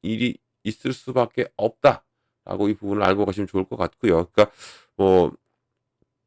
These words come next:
이 힘든 과정만 지켜내면 진짜 좀 좋아질 것 같아요. 정말로. 자, 이런 모든 정보를 다 드리고 있습니다. 여러 종목 받으시면서 매매를 진행하시면 훨씬 더 안정적인 매매하실 수 있다라는 거 이 부분 말씀드리겠고요. 이 정보들은 영상 하단 더보기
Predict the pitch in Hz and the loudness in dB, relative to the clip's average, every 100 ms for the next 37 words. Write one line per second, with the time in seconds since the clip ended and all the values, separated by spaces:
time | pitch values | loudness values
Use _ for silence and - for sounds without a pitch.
0 | _ _ _ - 117 101 123 131 131 127 | _ _ _ -8 -4 -2 0 2 2 2
1 | 107 107 110 113 107 - - 113 98 92 | 0 2 2 2 0 -2 0 2 4 4
2 | 101 73 _ _ _ _ _ _ _ _ | 0 -2 _ _ _ _ _ _ _ _
3 | - 104 95 95 101 107 110 156 104 - | -6 -4 -2 -2 4 4 4 2 4 4
4 | 104 123 78 73 73 - - - - - | 2 2 -4 -4 -4 -10 -20 -20 -10 4
5 | 107 104 135 185 180 180 196 196 190 190 | 8 10 8 8 8 8 8 6 6 6
6 | 180 151 165 196 160 165 156 170 147 147 | 6 4 4 4 2 2 4 6 6 4
7 | 139 135 123 120 120 143 143 135 135 113 | 0 -2 0 0 0 -2 0 0 2 2
8 | 110 135 139 127 123 117 113 110 110 123 | 2 2 2 2 2 0 0 -2 -2 -2
9 | 139 107 107 127 131 131 107 113 117 139 | 0 2 2 2 2 2 2 0 -2 -6
10 | 139 110 123 104 98 95 95 110 113 87 | -6 0 4 4 4 2 0 0 2 0
11 | - _ 98 95 - 92 139 - - - | 0 _ -2 -2 2 2 2 -4 -20 -20
12 | _ 98 123 120 127 117 113 120 117 101 | _ 2 4 4 4 4 4 2 2 2
13 | 101 104 101 | 2 2 -2